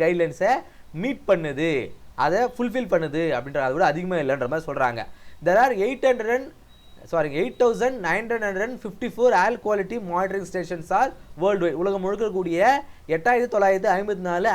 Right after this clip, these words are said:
ஏர் குவாலிட்டி மானிட்டரிங் ஸ்டேஷன்ஸ்லேருந்து இந்த தகவல்களானது பெறப்பட்டது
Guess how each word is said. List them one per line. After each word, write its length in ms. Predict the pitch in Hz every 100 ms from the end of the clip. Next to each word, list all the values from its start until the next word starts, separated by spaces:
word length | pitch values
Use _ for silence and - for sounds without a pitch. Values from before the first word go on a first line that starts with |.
| 185
ஏர் 120 | 202
குவாலிட்டி 320 | 202 185 170 220
மானிட்டரிங் 320 | 175 180 180 165
ஸ்டேஷன்ஸ்லேருந்து 640 | 160 147 - 160 165 220 285 - - -
இந்த 100 | 180 170
தகவல்களானது 540 | 180 214 185 165 208 175
பெறப்பட்டது 500 | 170 180 151 139